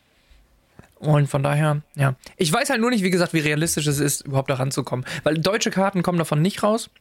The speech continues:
Es gibt nur englische, koreanische, japanische und chinesische. Aber keine Ahnung, ob man dann die englischen, japanischen und sowas dann hier irgendwie mal irgendwann bekommt irgendwo oder ob die sowieso alle instant vergriffen sind. Ist auch egal.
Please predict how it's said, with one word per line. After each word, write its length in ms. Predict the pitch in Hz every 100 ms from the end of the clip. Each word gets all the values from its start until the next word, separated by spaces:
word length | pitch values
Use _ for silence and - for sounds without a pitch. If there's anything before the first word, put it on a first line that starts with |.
| _
Es 80 | 143
gibt 140 | 170
nur 260 | 170 156 -
englische, 540 | 185 214 - 196 202 - - -
koreanische, 760 | 170 156 165 185 190 190 185 175 -
japanische 720 | 139 139 156 170 156 165 151 - - -
und 160 | 147 131
chinesische. 540 | 139 139 131 - - _ - - - - _ _ _ _ _ - - - 196
Aber 160 | 165
keine 220 | 160 185 170
Ahnung, 140 | 175
ob 100 | 156
man 100 | 165
dann 120 | 160
die 80 | 156
englischen, 420 | 170 175 165 165
japanischen 420 | 151 143 156 160 151
und 60 |
sowas 220 | 143 147
dann 120 | 147 139
hier 160 | 156
irgendwie 280 | 156 151 151
mal 160 | 139 147
irgendwann 320 | 160 156 143
bekommt 320 | 139 170 175
irgendwo 400 | 151 151 147 160
oder 120 | 156 139
ob 80 |
die 80 | 139
sowieso 320 | 131 139 147
alle 160 | - 160
instant 340 | 160 151 156
vergriffen 380 | 156 139 151 147
sind. 180 | 143 143 - 240
Ist 160 | 247 262
auch 120 | 170
egal. 360 | 143 139 139